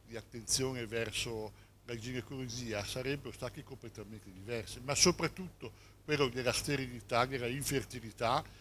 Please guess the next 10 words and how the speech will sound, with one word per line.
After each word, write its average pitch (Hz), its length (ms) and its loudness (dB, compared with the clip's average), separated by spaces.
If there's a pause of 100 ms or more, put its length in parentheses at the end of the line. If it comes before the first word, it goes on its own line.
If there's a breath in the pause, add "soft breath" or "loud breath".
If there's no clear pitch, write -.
(140 loud breath)
che 139 120 -4
è - 20 4
un 123 140 0
problema, 120 560 -4
ieri 127 220 -2
abbiamo 117 300 -4
visto 117 400 -6
dei 117 160 -6
dati 123 400 6
allarmanti, 113 960 -6